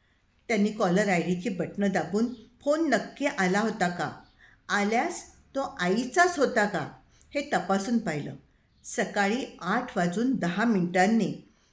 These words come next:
कोकणातल्या त्यांच्या घरच्या फोनवरून त्यांना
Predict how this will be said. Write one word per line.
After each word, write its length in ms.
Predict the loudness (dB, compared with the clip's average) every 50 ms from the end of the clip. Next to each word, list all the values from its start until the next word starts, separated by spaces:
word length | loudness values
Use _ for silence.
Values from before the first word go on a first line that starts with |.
| _ _ -2
कोकणातल्या 680 | 2 2 2 2 0 0 0 0 0 0 0 0 0
त्यांच्या 360 | 2 2 0 0 0 0 -2
घरच्या 500 | -4 -2 0 0 0 -2 -2 -2 -2 -2
फोनवरून 800 | -2 -2 -2 0 2 4 4 4 4 2 2 2 2 0 0 -4 -8 -20 -20 _ _ _ _ -8
त्यांना 300 | -4 -4 -2 -2 -2